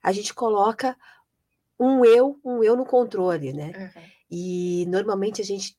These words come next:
Speaker 1: tende, tende a inclinar mais as coisas a Deus, aquilo que é a minha vida espiritual, né? Eu, eu, eu ir à igreja, ah, né? Os meus trabalhos na igreja, tanto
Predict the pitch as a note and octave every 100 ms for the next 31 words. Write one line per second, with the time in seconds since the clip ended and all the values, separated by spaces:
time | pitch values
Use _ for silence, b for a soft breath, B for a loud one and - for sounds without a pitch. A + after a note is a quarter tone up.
0 | _ F#3 G#3 G#3+ F#3+ F3 D#3+ _ _ _
1 | _ _ _ - G3+ G#3+ A#3 A#3+ A#3+ G#3+
2 | G3 G#3+ C4+ A#3 G3 A3+ G#3 - - F#3+
3 | G3 F3 E3+ D#3+ E3+ A#3 C#4 - - b
4 | b b - E3+ - G3+ G#3 - F#3 F3+
5 | E3+ F3 F3 E3+ - D#3+ D#3 D#3+ D3+ F#3+
6 | G#4 _ _ _ _ _ _ _ _ _
7 | _ - F3 G3 D#3+ D#3 E3 E3+ E3 D#3+
8 | D#3 C#3+ D3+ F3+ A#3+ B3+ A#3 A3+ G3 F3+
9 | b b b b _ - D#3+ D#3 D#3 F3
10 | G3 F#3+ F#3 - F3 F3 F3 E3 D#3 D#3+
11 | F3 G3+ A3+ - - A#3+ F#4